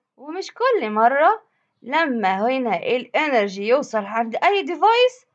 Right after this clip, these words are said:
هيعمل زي الهير دراير. هنا مثلًا عند الفان، هو اه هيوصل هنا هو عند الفان، وهيلب الفان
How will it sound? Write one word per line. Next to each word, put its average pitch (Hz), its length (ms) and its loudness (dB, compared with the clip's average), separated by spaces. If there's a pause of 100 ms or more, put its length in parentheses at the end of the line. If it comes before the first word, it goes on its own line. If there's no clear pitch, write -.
(300)
هيعمل 262 540 -2
زي 320 520 0
الهير 349 500 0
دراير. 302 640 6 (580)
هنا 269 340 0
مثلًا 294 480 4 (560)
عند 247 400 -6
الفان، 320 800 4 (340)
هو 233 220 0
اه 339 220 6
هيوصل 226 580 -2
هنا 190 360 -10
هو 247 100 -2
عند 254 400 -2
الفان، 254 520 -2 (400)
وهيلب 247 640 2
الفان 208 580 0